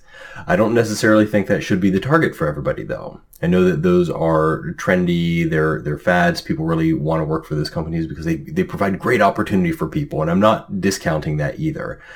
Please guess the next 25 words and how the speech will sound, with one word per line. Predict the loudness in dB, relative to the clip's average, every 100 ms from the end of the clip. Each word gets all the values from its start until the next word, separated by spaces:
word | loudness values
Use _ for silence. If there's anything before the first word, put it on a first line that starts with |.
| -20 -14 -4
Uh, | -2 -2
there | 0 0
probably | 2 4 4 2
are | 2 2 4 2
really | 2 2 2
great | 0 -2
companies | -2 -4 -4 -4 -4
to |
work | -2 -2 -4
for, | -8 -6 -6 -8 -10 _ -20 -20 -2
but | 4
I |
don't | 6 4
think | 2 2
that | 0
should | 2 2
be | 2
the | 2
target | 2 0 0
for | -2 -2
everybody. | -2 -6 -8 -16 -20 _ _ _ 0
I | 4
honestly | 6 6 2 2
don't | 2 0 2
think | 2 2 -2